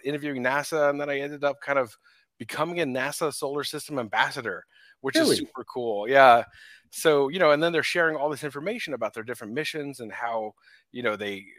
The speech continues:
Speaker 1: plug into technology and, like, you know, I'm learning all these things and talking to, you know, these people that are engineering some of the different robotics and some of the different spaceships. So it's just like, you know, I feel like, uh, basically a five-year-old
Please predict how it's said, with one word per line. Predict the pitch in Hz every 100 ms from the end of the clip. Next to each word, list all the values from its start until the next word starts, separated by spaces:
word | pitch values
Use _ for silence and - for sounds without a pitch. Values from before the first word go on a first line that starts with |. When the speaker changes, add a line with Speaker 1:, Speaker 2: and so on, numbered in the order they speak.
| _
Speaker 1:
plug | - 131
into | 127 - 107
technology | 113 151 214 190 160 160 151
and, | 120
like, | 107 98 -
you |
know, | 120
I'm | 107
learning | 127 151 143
all | 123 117
these | 113 -
things | 180 170
and | 107
talking | - 127 - 143 123 -
to, | 123 117 107 _ _ _ _
you | 131
know, | 127
these | 120 107
people | 143 131 135
that | 120 110
are | 104 98 - -
engineering | 139 113 131 160 160
some | 147 147 135
of | 123
the |
different | 117 107 117 - _ _ _
robotics | 117 110 165 185 180 -
and | 123
some | 120
of | 113
the |
different | 110 113 92
spaceships. | - 180 - 165 151 - - - -
So | - 330
it's | 339
just | 349 302
like, | 220 180
you | 233
know, | 202
I | 160
feel | 165 247 233
like, | 202 - -
uh, | 139 139 131 123 120
basically | 170 175 - 151
a | 123
five-year-old | - 135 147 135 120 104 104